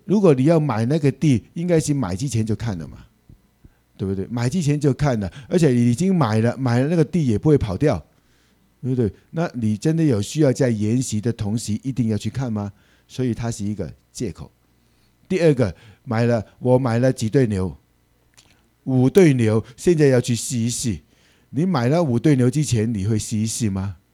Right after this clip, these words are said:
对吗？<laughs> 对不对？所以试应该是之前试的。哈，那五对牛，一般人他能够买到一对牛、两对牛已经了不起了。那现在是五对牛，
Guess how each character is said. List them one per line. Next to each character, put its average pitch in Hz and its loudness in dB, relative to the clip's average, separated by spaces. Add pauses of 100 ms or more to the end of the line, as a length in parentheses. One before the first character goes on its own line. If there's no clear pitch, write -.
(880)
对 170 6
吗？ 120 0
<laughs> - -20
对 143 0
不 156 2
对？ 143 4 (260)
所 208 0
以 214 4
试 196 -4
应 165 0
该 175 4
是 139 0
之 170 -4
前 117 0
试 123 -2
的。 - -14 (600)
哈， 90 -8 (200)
那 196 -4
五 139 0
对 190 6
牛， 139 2 (160)
一 214 0
般 208 0
人 143 2
他 160 0
能 135 0
够 131 0
买 110 -4
到 131 -2 (120)
一 160 -4 (140)
对 139 2
牛、 107 -2
两 107 -6
对 131 0
牛 101 -4
已 101 -6
经 117 -6
了 95 -6
不 110 -8
起 - -10
了。 64 -20 (360)
那 175 -2
现 185 2
在 160 4
是 139 -2
五 104 -4
对 139 2
牛， 107 0